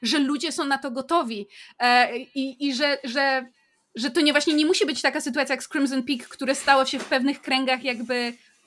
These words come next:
em, szanowane za to, czym w istocie było po, grubo po fakcie, tylko jakby widzimy to od razu, jakby od razu są zachwyty,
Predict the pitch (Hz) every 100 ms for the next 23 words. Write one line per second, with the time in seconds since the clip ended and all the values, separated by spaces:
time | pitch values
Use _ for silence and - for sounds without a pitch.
0 | - 240 233 240 - - 294 277 269 294
1 | 294 269 294 285 269 294 277 254 247 269
2 | 269 233 262 262 247 - - 262 - 240
3 | 262 269 262 254 320 381 - 233 269 -
4 | - _ - 285 330 294 277 240 294 285
5 | - 240 _ 254 277 277 254 269 262 311
6 | 294 208 214 208 208 240 247 269 277 277
7 | - 254 240 240 262 247 247 233 233